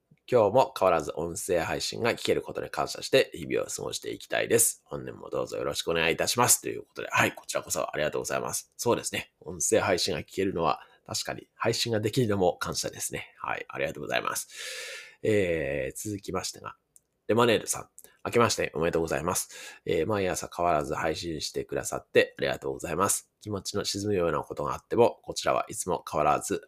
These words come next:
温かいコミュニティでほっとした気持ちをいただいています。えー、アウトプットがとても苦手ですが、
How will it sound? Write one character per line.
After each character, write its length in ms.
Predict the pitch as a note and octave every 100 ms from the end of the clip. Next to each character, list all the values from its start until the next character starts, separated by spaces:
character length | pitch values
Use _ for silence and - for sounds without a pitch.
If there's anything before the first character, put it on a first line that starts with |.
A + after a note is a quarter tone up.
| -
温 260 | - E2+
か 120 | - D#2
い 80 |
コ 140 | - D#2
ミ 80 | D#2
ュ 40 |
ニ 40 | C#2+
テ 140 | D2+
ィ 40 |
で 140 | D2 E2
ほ 120 | -
っ 60 | -
と 80 | -
し 80 | -
た 140 | D2+
気 100 | -
持 100 | E2
ち 120 | -
を 40 | G#2
い 80 | F#2
た 100 | D2+
だ 100 | C2
い 80 |
て 140 | B1 B1+
い 100 | B1+
ま 120 | G#2+
す。 200 | - - _ _ _ _ _ _ - - _ - - -
え 160 | - A#2+
ー、 60 | F#2
ア 60 |
ウ 40 | A2+
ト 80 | A2
プ 80 | F#2
ッ 60 |
ト 100 | -
が 80 | F2
と 80 | G#2+
て 80 | G#2
も 100 | F2
苦 200 | F#2 E2
手 80 | D#2+
で 80 |
す 140 | D#2 C3+
が、 220 | C#3 -